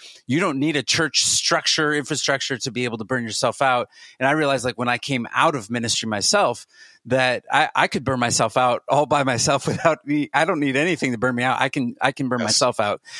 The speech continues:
Speaker 1: Um, how do you, how do you keep that in check? And d-, is that some of your wiring? And how do you even prevent some of that? Does that make sense?
Speaker 2: Yeah, one hundred percent yes. And I accept every bit of that statement, 'cause that is true.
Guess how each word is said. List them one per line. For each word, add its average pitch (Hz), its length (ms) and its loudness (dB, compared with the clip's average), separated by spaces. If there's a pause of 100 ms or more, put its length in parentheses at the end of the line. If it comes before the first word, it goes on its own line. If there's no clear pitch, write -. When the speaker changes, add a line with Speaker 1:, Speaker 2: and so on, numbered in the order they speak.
(180)
Speaker 1:
Um, 120 400 0
how 165 160 2
do 185 80 -2
you, 147 320 0
how 151 140 0
do 165 60 0
you 143 80 -4
keep - 240 -6
that 135 200 -2
in 110 80 -6
check? 131 500 0
And 120 300 -2 (160)
d-, 143 420 -6
is 147 180 0
that 185 200 2
some 180 180 0
of 170 120 -6
your 180 100 2
wiring? 170 400 0
And 113 100 0
how 143 140 2
do 139 80 0
you 120 220 -2 (460)
even 139 260 -2
prevent 123 420 -2
some 107 180 0
of 92 120 -4
that? 92 260 -4
Does 101 80 -4
that 113 140 0
make 135 100 -2
sense? 165 320 -4 (540)
Speaker 2:
Yeah, 127 400 2
one 139 300 2
hundred 165 200 0
percent 135 360 0
yes. 127 280 2
And 113 80 0
I 117 120 4
accept 113 460 0
every 123 520 0
bit 117 320 0
of 101 80 0
that 104 180 2
statement, 104 400 0
'cause 104 120 -4
that 120 180 2
is 104 120 0
true. 117 280 0